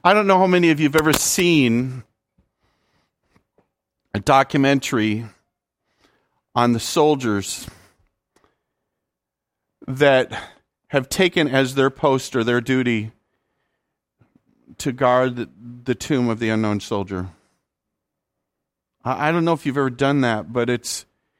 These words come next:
it's amazing the level of honor that they go to.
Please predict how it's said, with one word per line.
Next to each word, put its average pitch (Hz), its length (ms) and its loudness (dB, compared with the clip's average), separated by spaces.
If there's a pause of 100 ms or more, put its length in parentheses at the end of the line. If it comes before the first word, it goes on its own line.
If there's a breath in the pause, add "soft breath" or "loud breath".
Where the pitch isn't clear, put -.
(220)
it's 127 240 -8
amazing 123 1040 0 (1700)
the 123 200 -4
level 139 380 2
of 120 160 -6 (120)
honor 123 680 -2
that 107 500 -4
they 127 260 0
go 120 360 -2
to. 95 500 -6